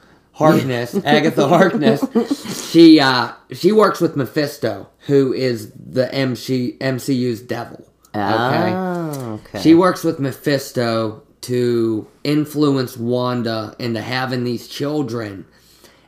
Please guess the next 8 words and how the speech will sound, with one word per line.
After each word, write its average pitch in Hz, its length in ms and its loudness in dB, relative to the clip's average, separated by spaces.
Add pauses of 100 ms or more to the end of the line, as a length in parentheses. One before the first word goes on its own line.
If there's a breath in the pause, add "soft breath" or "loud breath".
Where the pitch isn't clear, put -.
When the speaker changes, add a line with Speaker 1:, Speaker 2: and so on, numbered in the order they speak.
(160 soft breath)
Speaker 1:
and 110 640 -6 (880 soft breath)
the 110 120 -4
children 143 580 0
are 123 300 -4
actu-, 139 560 -4 (100)
actually 131 840 -2 (200 soft breath)
the 131 140 0
embodiment 117 800 -4